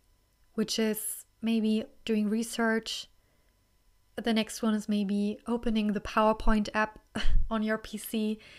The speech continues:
and the next thing is structuring your whole presentation. And those are the smaller tasks, and just focus on them.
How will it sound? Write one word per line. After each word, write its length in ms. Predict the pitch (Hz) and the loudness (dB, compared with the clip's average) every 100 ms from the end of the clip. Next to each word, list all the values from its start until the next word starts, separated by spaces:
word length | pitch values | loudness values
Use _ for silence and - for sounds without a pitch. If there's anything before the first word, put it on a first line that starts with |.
| - - _ _ | -20 -20 _ _
and 160 | 226 214 | -6 -2
the 60 | 220 | -2
next 200 | 220 - | -4 -6
thing 200 | - 214 | -2 0
is 440 | 208 208 208 - - _ - | 0 0 -4 -14 -18 _ -16
structuring 840 | - 240 220 - 254 214 202 202 220 | -4 0 0 0 -2 0 -2 -4 -6
your 400 | 208 208 202 202 | -4 -2 -2 -4
whole 200 | - 214 | -6 -6
presentation. 840 | - 202 196 202 196 - 185 196 _ - - _ _ _ _ _ _ _ | -6 -6 -6 -6 -8 -8 -12 -14 _ -20 -20 _ _ _ _ _ _ _
And 440 | 220 214 214 214 - _ | -6 -4 -2 -4 -8 _
those 260 | 240 233 262 | -4 -2 -2
are 280 | 254 240 - _ | 0 -2 -8 _
the 100 | - | -8
smaller 400 | 226 - 208 202 | -6 -2 0 0
tasks, 640 | 202 202 202 - - - - | -2 0 0 -2 -14 -16 -10
and 280 | 220 202 202 - | -6 -4 -6 -8
just 260 | - 247 - | -6 -6 0
focus 300 | 240 233 233 | -2 0 -4
on 140 | 190 | -6
them. 260 | 190 180 196 | -6 -10 -14